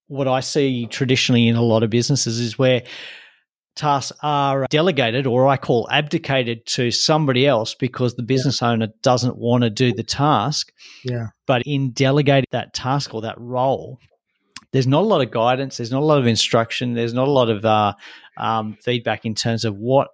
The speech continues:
Speaker 1: what are the outcomes we're requiring. And usually, because it's been done or dumped,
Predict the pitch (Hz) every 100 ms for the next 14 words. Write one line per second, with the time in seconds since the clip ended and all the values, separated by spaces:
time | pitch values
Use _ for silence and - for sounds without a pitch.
0 | _ 127 143 110 110 117 - 117 - 117
1 | 113 101 - 113 127 113 110 - - -
2 | _ 113 120 156 196 151 131 120 113 -
3 | _ _ _ _ _ - 143 - 151 151
4 | - 123 113 127 131 117 - 117 107 147
5 | 123 - -